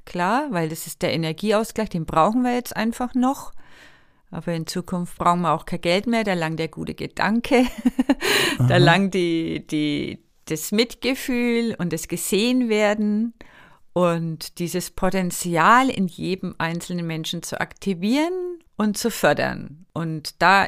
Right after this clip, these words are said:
Speaker 1: gibt's ganz viel Möglichkeiten eben in Indien, in den Slums. Das gefällt mir sehr gut, weil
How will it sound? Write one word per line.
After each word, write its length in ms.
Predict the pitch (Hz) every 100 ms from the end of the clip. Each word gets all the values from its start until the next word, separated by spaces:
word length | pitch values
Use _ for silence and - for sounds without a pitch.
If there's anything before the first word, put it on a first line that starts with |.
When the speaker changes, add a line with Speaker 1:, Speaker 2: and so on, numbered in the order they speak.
| -
Speaker 1:
gibt's 320 | - 170 - -
ganz 320 | 156 160 -
viel 640 | - 160 156 151 143 143
Möglichkeiten 680 | - 156 151 151 - 147 147
eben 200 | 147 143
in 80 | 139
Indien, 500 | 139 135 135 135 -
in 100 | -
den 160 | 151 151
Slums. 540 | - 131 135 147 - - -
Das 200 | 165 -
gefällt 240 | 185 175
mir 100 | 175
sehr 200 | - 160
gut, 280 | - 185 165
weil 160 | 165